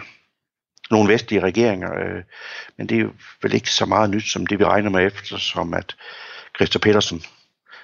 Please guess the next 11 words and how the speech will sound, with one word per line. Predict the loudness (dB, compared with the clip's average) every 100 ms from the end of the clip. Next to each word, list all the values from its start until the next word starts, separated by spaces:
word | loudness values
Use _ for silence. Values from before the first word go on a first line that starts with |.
| _
med | -2
K | 2 2 0 -8 -6
vil, | -2 0
øh, | -2
fremlægge | 0 0 2 0 0 -4 -2
en, | -4 -4
øh, | -4 -2 0
international | 2 0 0 0 0
konspiration | 0 -2 -2 2 4 4 2 -2 -6 -6
som | -6 -8
forklaring. | -8 -2 -2 -2